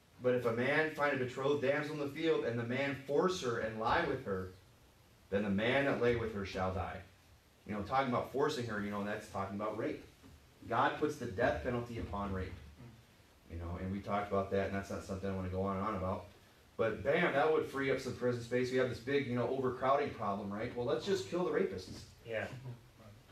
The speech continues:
Speaker 1: You know, 'cause here's, let's, let's face it. You know, in my opinion, you probably have to take it case by case, but I bet the vast majority of rapists are, are, are probably, um, reprobate.
Speaker 2: That's right.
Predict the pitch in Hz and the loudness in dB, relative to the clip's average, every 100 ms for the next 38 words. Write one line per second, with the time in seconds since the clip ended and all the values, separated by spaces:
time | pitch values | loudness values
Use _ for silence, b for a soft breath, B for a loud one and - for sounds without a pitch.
0 | - - - - 117 135 135 165 240 247 | -20 -20 -20 -8 0 0 0 0 2 2
1 | 196 220 - - 202 - 190 208 - - | 4 2 0 2 2 4 2 2 2 0
2 | - - - - - - - 175 165 165 | -2 -14 -16 -16 -18 -6 2 4 6 6
3 | 240 - 220 233 226 151 151 - 214 233 | 4 4 4 4 0 0 -2 2 6 6
4 | 202 180 180 175 165 170 160 143 - 135 | 4 6 6 4 4 4 4 2 2 2
5 | 143 147 123 110 - - - - - - | 0 0 0 0 -2 -10 -20 -20 -20 -4
6 | 135 185 - 156 170 185 135 117 127 143 | 2 2 2 4 6 4 0 2 4 4
7 | 143 120 123 131 110 110 117 120 - - | 2 0 4 4 4 2 2 -2 -4 -10
8 | - 98 95 92 - 92 92 - 113 107 | -4 -2 0 0 0 0 0 2 2 2
9 | 95 90 87 92 87 82 92 90 87 87 | -2 -2 -2 -4 -6 -4 -4 -4 -4 -8
10 | - - - 107 98 98 | -10 -20 -18 -12 -10 -10